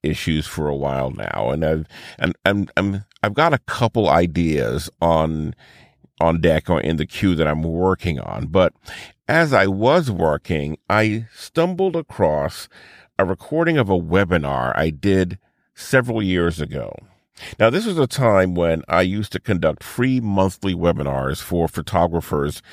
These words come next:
in my group back in Washington, D C. And, uh, every second Tuesday of the month, we would get on, on the horn and, and just delve into a topic, sort of like we did,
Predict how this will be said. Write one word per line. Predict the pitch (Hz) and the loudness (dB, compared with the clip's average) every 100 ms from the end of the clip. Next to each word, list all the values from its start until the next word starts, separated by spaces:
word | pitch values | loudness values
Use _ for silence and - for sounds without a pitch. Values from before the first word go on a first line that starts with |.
| - - - - | -20 -20 -20 -2
in | 90 90 | 0 2
my | 82 | 2
group | 87 196 127 - | 4 2 2 2
back | 92 85 95 | 2 2 -2
in | 82 | -2
Washington, | 80 78 85 92 80 - 76 76 - _ _ - | -2 -4 -4 -6 -6 -6 -6 -6 -12 _ _ -14
D | 78 85 80 | -4 -2 -2
C. | - 120 92 69 - - _ _ - - - - - | -2 -2 -2 -4 -10 -16 _ _ -20 -18 -18 -20 -2
And, | 110 107 101 98 95 98 | 2 4 6 4 2 2
uh, | 101 101 - | 2 2 2
every | 110 107 107 104 101 98 98 | 2 4 4 4 4 4 2
second | - 110 - 104 92 | -2 -4 -2 -4 -2
Tuesday | 107 95 90 | -2 0 2
of | 87 | 0
the | 82 | -2
month, | 87 90 90 - | -2 -2 -2 -4
we | 95 | -6
would | 85 80 | -6 -2
get | 87 85 | 0 2
on, | 85 85 85 - | 2 0 -4 0
on | 87 82 | 0 2
the | |
horn | 85 90 85 85 | 0 2 2 2
and, | 82 78 80 - - - | 2 0 -4 -10 -20 -6
and | - 101 92 | -2 0 -2
just | 95 131 - | 0 -2 0
delve | 98 92 92 | 2 2 2
into | 87 85 90 | 0 0 -2
a | 78 | -2
topic, | 104 71 - 92 101 | -4 -6 -4 -8 -6
sort | - 156 | -4 0
of | 165 | 2
like | 143 | 0
we | 131 123 | 0 -2
did, | 87 101 98 | 2 2 2